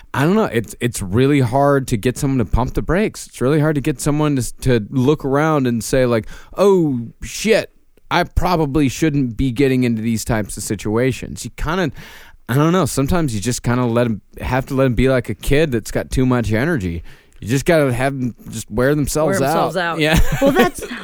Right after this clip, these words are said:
Speaker 2: honestly, and it, it brought up a bunch of memories 'cause I was talking with her and a,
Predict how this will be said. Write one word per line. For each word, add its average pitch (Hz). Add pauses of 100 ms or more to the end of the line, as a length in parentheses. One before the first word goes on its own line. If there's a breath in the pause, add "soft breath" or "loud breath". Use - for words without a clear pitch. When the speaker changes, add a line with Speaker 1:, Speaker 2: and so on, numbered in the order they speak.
Speaker 2:
honestly, 254
and 214
it, 214
it 190
brought 247
up 254
a 254
bunch 202
of 190
memories 196
'cause 196
I 190
was 190
talking 226
with 208
her 190
and 185
a, 180